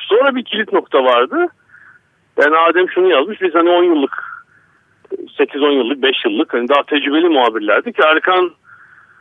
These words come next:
e, Selefi Süleyman Gültekin'in vefatı üzerine bu göreve geçti. Hani daha birkaç aylıktı ve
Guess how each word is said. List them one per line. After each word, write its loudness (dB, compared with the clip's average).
e, -4
Selefi 0
Süleyman 2
Gültekin'in -2
vefatı 0
üzerine 0
bu -10
göreve 2
geçti. -2
Hani -2
daha 2
birkaç -2
aylıktı -2
ve 2